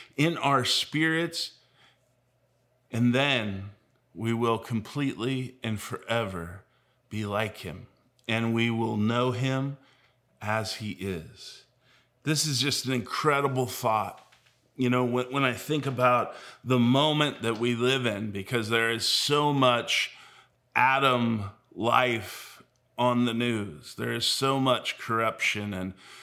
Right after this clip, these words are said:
so much death and so much suffering. And yet you see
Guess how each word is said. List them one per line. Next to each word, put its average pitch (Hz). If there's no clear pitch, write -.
so 131
much 120
death 104
and 95
so 123
much 127
suffering. 95
And 131
yet 160
you 139
see 143